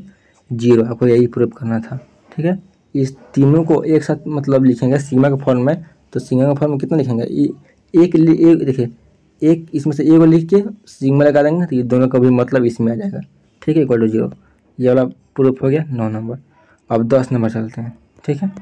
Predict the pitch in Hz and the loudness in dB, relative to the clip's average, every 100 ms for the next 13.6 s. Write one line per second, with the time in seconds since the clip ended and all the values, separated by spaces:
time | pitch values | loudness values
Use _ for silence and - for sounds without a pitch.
0 | - _ _ - _ _ _ _ _ _ | -20 _ _ -20 _ _ _ _ _ _
1 | _ _ _ _ _ _ _ _ - - | _ _ _ _ _ _ _ _ -12 -6
2 | 151 139 143 135 135 127 127 120 120 139 | -2 0 0 2 0 0 -4 -4 -2 -2
3 | 139 151 143 143 139 143 170 - - - | 0 0 0 0 0 -2 -4 -6 -12 -2
4 | 143 139 131 127 123 120 - - 165 131 | 0 2 2 2 -2 -6 -12 -12 -8 -4
5 | 143 135 131 135 165 151 139 135 135 135 | -2 -2 -2 0 2 2 2 2 2 0
6 | 131 131 156 - 135 135 151 151 - _ | 0 0 0 0 0 0 -2 -4 -20 _
7 | 151 135 135 135 151 143 139 135 127 127 | 0 2 2 0 2 2 2 2 0 0
8 | 127 147 139 151 170 - _ _ _ 165 | -2 -4 0 0 0 -12 _ _ _ -4
9 | 139 - 135 131 135 - 180 233 - _ | -2 -2 0 0 -2 -2 -2 -2 -10 _
10 | _ _ _ _ - 143 135 151 131 135 | _ _ _ _ -4 -2 -2 0 0 0
11 | - 151 - 135 123 123 117 131 131 131 | -2 -2 -2 -4 -2 0 2 2 2 0
12 | 131 147 131 123 123 123 123 123 143 156 | -2 -4 -2 -2 0 0 -2 -4 -4 -6
13 | - _ - 131 139 | -10 _ -2 0 0